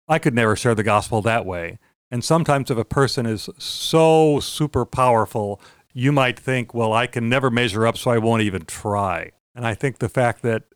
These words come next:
uh, he presented the gospel through, uh, acts of faith instead of, uh, acts of skill is, uh, is, is an encouragement to everyone else that all we have to do is put our faith in Christ, and he will work through us, whether we recognize,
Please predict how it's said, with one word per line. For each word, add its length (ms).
uh, 320
he 200
presented 480
the 100
gospel 640
through, 640
uh, 280
acts 280
of 140
faith 540
instead 460
of, 160
uh, 60
acts 640
of 140
skill 680
is, 240
uh, 300
is, 400
is 120
an 120
encouragement 600
to 120
everyone 400
else 220
that 220
all 180
we 100
have 160
to 100
do 140
is 80
put 160
our 100
faith 260
in 140
Christ, 640
and 180
he 120
will 180
work 200
through 320
us, 240
whether 180
we 140
recognize, 720